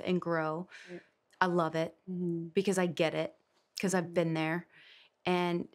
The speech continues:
Speaker 1: it is so exciting to see their confidence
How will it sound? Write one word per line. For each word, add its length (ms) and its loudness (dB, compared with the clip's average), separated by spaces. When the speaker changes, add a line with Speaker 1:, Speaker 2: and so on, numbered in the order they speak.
Speaker 1:
it 160 4
is 320 2
so 420 2
exciting 880 0
to 140 -4
see 300 0
their 240 0
confidence 1000 -2